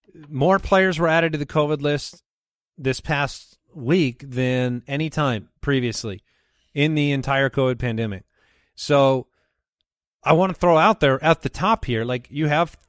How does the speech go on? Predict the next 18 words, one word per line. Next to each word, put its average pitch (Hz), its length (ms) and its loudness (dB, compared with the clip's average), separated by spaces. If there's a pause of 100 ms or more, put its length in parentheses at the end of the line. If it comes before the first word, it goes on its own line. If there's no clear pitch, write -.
(260)
three 156 200 0
playoff 180 360 4
weeks 139 240 -4
coming 143 300 -4
up. - 320 -6 (1000)
You 135 360 2
need 170 300 0
to 156 340 2
recognize 139 680 -2
the 127 80 -10
fact 139 280 -2
that 123 120 -6
this 135 180 -4
is 156 100 -6
probably 143 560 -2
going 131 300 0
to 127 120 -8
be 120 440 -2